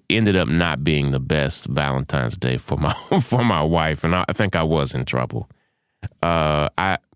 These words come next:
I stay in a little bit of trouble, <laughs> but, um, I'm, I'm glad we're still here. Um, I've been an entrepreneur for a very long time,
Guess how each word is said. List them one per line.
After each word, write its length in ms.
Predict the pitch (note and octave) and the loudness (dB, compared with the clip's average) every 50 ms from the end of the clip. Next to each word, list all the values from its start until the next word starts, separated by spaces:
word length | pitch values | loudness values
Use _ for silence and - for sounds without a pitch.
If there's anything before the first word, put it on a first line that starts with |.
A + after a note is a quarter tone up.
| _ _ - | _ _ -2
I 100 | - G2+ | -2 -2
stay 340 | A2 - - - F#2+ F2 E2+ | -2 -2 0 0 2 4 4
in 80 | D#2 D2 | 2 2
a 80 | C#2+ | 2
little 260 | C#2 D2 D2+ C#2+ C#2 | 2 2 0 0 0
bit 180 | C#2 - C2 - | -2 -4 -4 -4
of 80 | - - | -6 -6
trouble, 600 | - - D#2 - F2+ - - - - - - - - F3 B2+ - E3 - _ _ _ - | -2 0 0 0 0 -2 -6 -8 -4 -2 -2 0 0 0 0 2 0 -2 _ _ _ -10
<laughs> 380 | - - - - - - - - | -8 -6 -6 -6 -8 -10 -8 -4
but, 380 | - F2+ E2+ A2 G#2+ G#2+ G#2 G2 | -2 0 2 2 2 4 4 2
um, 720 | G2 F#2+ F#2 F2+ F2 E2+ E2 D#2+ D#2 D2+ D2 D2+ D2 D2+ - _ _ _ _ _ _ _ _ _ _ _ _ _ - | 4 4 4 4 4 2 2 2 2 0 0 -2 -4 -6 -10 _ _ _ _ _ _ _ _ _ _ _ _ _ -2
I'm, 220 | G2+ A#2 A#2+ - - _ _ _ - | 0 0 0 -2 -4 _ _ _ -4
I'm 200 | - A#2 B2 A#2 | 0 2 2 4
glad 320 | G2 G#2+ G#2+ A2 A2 A2+ G2+ | 4 4 2 4 2 2 2
we're 160 | G#2 G#2+ G2+ | 2 2 2
still 300 | - - - G#2+ G2+ G2+ | 0 2 2 2 4 4
here. 420 | G2 A2 A#2 A#2 G2+ C#2+ B1+ - - - _ _ - | 4 4 4 2 2 0 0 -2 -6 -12 _ _ -2
Um, 560 | - F#2 F#2 F2 E2+ E2 D#2 D2+ C#2 C2 A#1+ - - - - _ _ _ _ _ _ - | 0 0 2 2 2 2 2 0 0 -2 -4 -8 -12 -20 -20 _ _ _ _ _ _ -2
I've 120 | G2+ G2+ | 0 2
been 120 | A#2+ A2+ F#2+ | 2 2 4
an 80 | F2 | 2
entrepreneur 640 | E2+ F2 F2+ F2+ - - - C#2+ D#2+ F2 F2+ D#2 C#2 | 2 2 0 -2 -4 -4 0 2 4 4 4 2 2
for 220 | - - C2 B1+ | 0 -2 -2 -2
a 60 | B1+ | -2
very 420 | B1 C#2 C#2+ F2 F2+ E2+ E2 C#2+ C#2 | -2 -2 0 2 2 4 2 2 2
long 320 | C#2+ D2 C#2 C#2 C2+ - | 2 0 0 0 -2 -2
time, 560 | - - D#2 C#2+ C2+ A#1+ B1 B1 A1+ - - | -2 0 0 0 0 0 -2 -2 -4 -4 -6